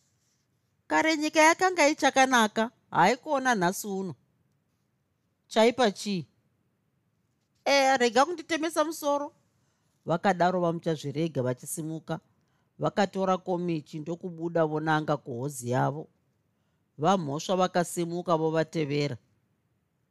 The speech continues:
"Ko, munotorei?" "Chiko mwanangu, ndinoti ndikupungurirei mashushu." "Asi ndine nyaya nemi, mai."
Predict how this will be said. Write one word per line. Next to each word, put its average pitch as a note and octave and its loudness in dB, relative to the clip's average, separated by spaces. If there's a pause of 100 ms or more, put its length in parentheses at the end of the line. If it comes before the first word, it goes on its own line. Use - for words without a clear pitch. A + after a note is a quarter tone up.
(440)
"Ko, G#3+ 2
munotorei?" A#3 2 (1200)
"Chiko C#4 -2
mwanangu, B3 0 (480)
ndinoti D#4 -2
ndikupungurirei C4+ 0
mashushu." A3 -6 (1900)
"Asi G3+ 2
ndine A#3+ -2
nyaya G3+ 4
nemi, F3+ 0
mai." C3+ -4